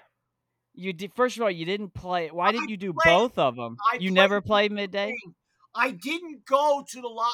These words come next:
Speaker 2: I usually get my lottery later in the day, like,
Speaker 1: Oh,
Speaker 2: around
Speaker 1: okay.
Speaker 2: five o'clock. The evening numbers around noon.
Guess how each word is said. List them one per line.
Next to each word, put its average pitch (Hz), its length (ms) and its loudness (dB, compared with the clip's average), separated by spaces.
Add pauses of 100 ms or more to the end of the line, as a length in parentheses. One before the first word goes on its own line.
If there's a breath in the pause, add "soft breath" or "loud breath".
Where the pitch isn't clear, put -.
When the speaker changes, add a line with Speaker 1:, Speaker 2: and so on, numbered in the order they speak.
(100)
Speaker 2:
I 233 60 -4
usually 262 340 -12
get 269 180 -8
my 247 140 -8
lottery 220 540 -2
later 208 340 -6
in 196 120 -14
the 185 80 -14
day, 180 480 -4 (460)
like, 165 180 -8
Speaker 1:
Oh, 185 60 -10
Speaker 2:
around 196 200 -2
Speaker 1:
okay. - 80 -20
Speaker 2:
five 196 220 0
o'clock. 202 540 0
The 180 140 -14 (240)
evening 220 720 -12
numbers 190 460 -6
around 180 440 -4
noon. 202 340 -8